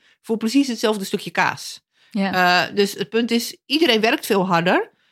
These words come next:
Speaker 1: maar niemand heeft er baat bij, eh,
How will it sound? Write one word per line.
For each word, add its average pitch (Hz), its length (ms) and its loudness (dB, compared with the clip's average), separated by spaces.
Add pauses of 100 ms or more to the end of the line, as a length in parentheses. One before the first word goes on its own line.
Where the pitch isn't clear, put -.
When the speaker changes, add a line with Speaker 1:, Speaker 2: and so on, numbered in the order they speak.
(160)
Speaker 1:
maar 208 420 2
niemand 269 840 0
heeft 220 320 0
er 190 80 0
baat 240 340 -2
bij, 185 400 0 (420)
eh, 196 260 2